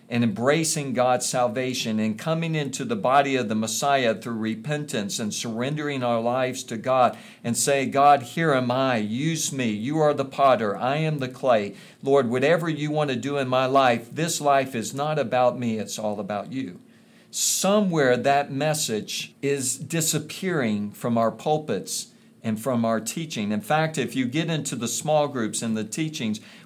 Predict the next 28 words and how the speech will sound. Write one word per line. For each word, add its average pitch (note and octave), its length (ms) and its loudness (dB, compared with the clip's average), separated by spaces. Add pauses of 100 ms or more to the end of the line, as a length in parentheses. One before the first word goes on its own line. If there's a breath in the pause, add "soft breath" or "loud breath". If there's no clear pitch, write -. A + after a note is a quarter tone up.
When's G3 300 4
the G3 100 4
last D#3+ 400 4
time D3 340 0
you've B2+ 160 -2
been C#3 160 -4
in B2+ 120 -2
a A#2+ 120 0
small C3+ 380 0
group, G#2+ 320 -2
it's G#2+ 160 -6
been C3+ 180 -6
about A2 360 0
repentance, A#2 640 -4 (300 loud breath)
or C#3 160 6
the C3 100 4
last G3 420 2
time D3 460 0
that B2 160 -4
you've B2 180 -6
studied A#2+ 520 -2
a G#2+ 40 0
book A2 280 -6
of A2+ 80 -8
the B2 40 -8
Bible? C#3+ 460 -8 (220)
And A#2+ 200 0
this - 440 -2